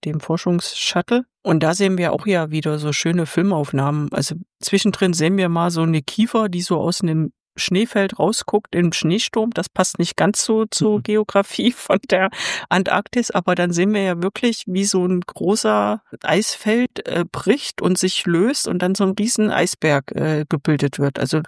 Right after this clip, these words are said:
Speaker 1: da hatten sie auch wieder schöne Aufnahmen zusammengeschnitten. Ich weiß auch nicht, ob das eine sogar ein bisschen mit animiert war, dass sie da ein bisschen mit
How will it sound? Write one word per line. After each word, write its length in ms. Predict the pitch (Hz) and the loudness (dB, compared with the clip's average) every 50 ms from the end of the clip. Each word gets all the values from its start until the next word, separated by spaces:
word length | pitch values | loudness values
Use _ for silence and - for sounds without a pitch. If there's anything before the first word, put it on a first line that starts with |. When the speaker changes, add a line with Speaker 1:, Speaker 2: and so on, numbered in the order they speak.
| _ _ _ - | _ _ _ -4
Speaker 1:
da 300 | - - 214 - - 226 | -2 0 2 2 2 2
hatten 200 | 226 - 208 185 | 0 0 0 0
sie 140 | 185 - - | -2 -2 -2
auch 120 | - 175 | -2 -2
wieder 300 | - 175 165 - 156 156 | -2 -2 0 0 -2 -2
schöne 380 | 151 - - - 175 175 165 143 | -2 -2 0 2 2 2 2 2
Aufnahmen 440 | - 156 147 - 156 147 151 151 147 | 2 0 0 0 0 0 2 0 -2
zusammengeschnitten. 800 | - - 156 165 143 147 143 - 147 - - 147 143 - 156 151 _ _ | -2 -4 -2 0 0 0 0 -2 -4 -4 -4 -6 -6 -4 -8 -8 _ _
Ich 120 | - - - | -12 -4 -2
weiß 180 | 151 165 - | 0 2 2
auch 100 | 196 175 | 0 0
nicht, 200 | 185 180 - - | 0 0 0 -2
ob 140 | - - - | -4 -4 -2
das 160 | - 165 - | -2 -2 0
eine 280 | - 156 156 170 190 190 | 2 2 2 2 2 0
sogar 420 | - - 170 - - 180 180 180 175 | 0 -2 -2 -2 0 0 0 0 0
ein 140 | 170 165 | 0 0
bisschen 360 | - 190 - - - 170 175 175 | -2 -2 -4 -2 -2 0 0 0
mit 200 | 170 170 - - | 0 -2 -2 0
animiert 600 | 165 165 160 156 151 151 165 185 220 247 - - | 0 2 2 2 2 2 2 2 2 0 0 0
war, 340 | 214 226 247 233 240 247 247 - _ _ _ _ _ _ _ - | 0 2 2 2 0 -2 -4 -8 _ _ _ _ _ _ _ -8
dass 160 | - 170 - | -6 -6 -6
sie 80 | - | -4
da 100 | - - | -4 -2
ein 100 | 175 175 | -4 -4
bisschen 280 | 180 190 - - 190 175 | -4 -4 -4 0 2 2
mit 140 | 170 165 | 2 0